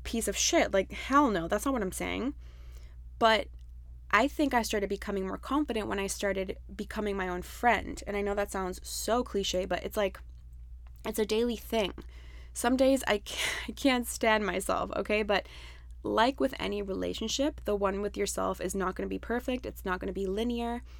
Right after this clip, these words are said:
But I think the more self-aware you are and the more that you truly get to know yourself, the good parts, the bad parts, and all the parts,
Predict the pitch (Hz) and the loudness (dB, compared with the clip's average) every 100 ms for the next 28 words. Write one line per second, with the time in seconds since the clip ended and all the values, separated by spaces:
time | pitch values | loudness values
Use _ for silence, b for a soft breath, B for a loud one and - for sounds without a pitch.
0 | B B B B 220 214 202 226 233 226 | B B B B 0 0 0 -2 -2 -2
1 | 202 180 190 196 190 196 196 180 185 214 | 0 0 -2 -2 0 0 2 0 0 0
2 | 247 269 - 208 196 190 190 196 196 196 | 0 -2 -2 -2 -2 0 0 -2 -4 -6
3 | - 208 214 202 196 196 - 190 185 180 | -4 -2 -2 -2 -4 -4 -4 -4 -2 -4
4 | - 208 190 208 - 180 190 185 202 196 | 0 2 2 -2 -8 -4 -2 -2 -2 -4
5 | - 185 180 196 - 196 - 175 - 170 | -6 -2 -2 -2 -6 -6 -4 -6 -2 -2
6 | 202 202 - 254 294 - | -2 -4 -2 -2 -4 -8